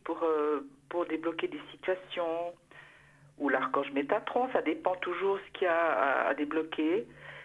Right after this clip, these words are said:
Et puis, euh, pour tout ce qui est guérison, ça sera le, l'archange Raphaël avec, et puis Gabriel aussi dans, pour l'amour et tout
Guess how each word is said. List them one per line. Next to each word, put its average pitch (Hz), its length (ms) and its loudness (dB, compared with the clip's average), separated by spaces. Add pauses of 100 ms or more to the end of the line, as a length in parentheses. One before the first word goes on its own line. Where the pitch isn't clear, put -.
(280)
Et 190 240 2 (120)
puis, 220 540 -4
euh, 170 360 2 (400)
pour 208 280 -2
tout 208 100 -6
ce - 100 -12
qui 202 80 0
est 190 40 0
guérison, 208 680 0
ça 196 80 0 (100)
sera 175 200 0
le, 147 680 -2
l'archange 180 460 0
Raphaël 175 540 2
avec, 165 220 -2 (200)
et 170 180 -2 (100)
puis 160 140 -10
Gabriel 156 500 2
aussi 180 440 -4
dans, 160 100 -2 (240)
pour 165 140 -8
l'amour 156 720 -2
et 151 100 -6
tout - 180 -16